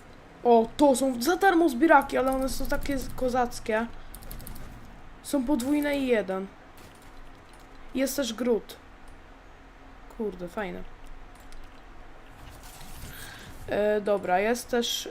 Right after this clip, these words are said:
Grootling. Jest też taka lotnia. Bardzo fajna, mi się podoba też. W ogóle wszystko mi się praktycznie podoba z tego karnetu, bo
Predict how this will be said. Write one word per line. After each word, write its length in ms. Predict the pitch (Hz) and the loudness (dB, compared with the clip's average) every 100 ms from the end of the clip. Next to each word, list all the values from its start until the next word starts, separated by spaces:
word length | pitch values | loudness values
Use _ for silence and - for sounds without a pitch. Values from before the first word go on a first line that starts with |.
| 240 185 | -10 2
Grootling. 720 | 233 233 226 214 202 233 285 - - - - - | 4 4 2 -4 -4 -2 -4 -8 -14 -14 -16 -12
Jest 160 | 196 - | -10 -6
też 160 | 202 | -4
taka 260 | 220 214 214 | -4 -2 0
lotnia. 540 | 214 208 190 185 233 233 - | 0 -2 -4 -2 -2 -4 -14
Bardzo 280 | 196 185 180 | -8 -6 -6
fajna, 400 | - 180 175 185 | -10 -8 -6 -8
mi 100 | 196 | -10
się 80 | - 185 | -12 -12
podoba 260 | 170 170 | -8 -8
też. 360 | 165 170 208 - - - - - - - - - 269 | -8 -10 -12 -16 -20 -20 -20 -20 -20 -20 -18 -12 0
W 40 | |
ogóle 220 | 320 381 | 4 6
wszystko 340 | 370 349 - 254 | 4 -2 0 2
mi 160 | 233 | 2
się 100 | 226 | 0
praktycznie 400 | 208 202 - 220 | -6 -10 -8 -8
podoba 280 | 208 196 196 | -6 -6 -6
z 120 | - | -6
tego 320 | - 185 185 185 | -8 -6 -4 -4
karnetu, 480 | 196 185 190 190 | -6 -6 -8 -8
bo 180 | 175 175 | -6 -8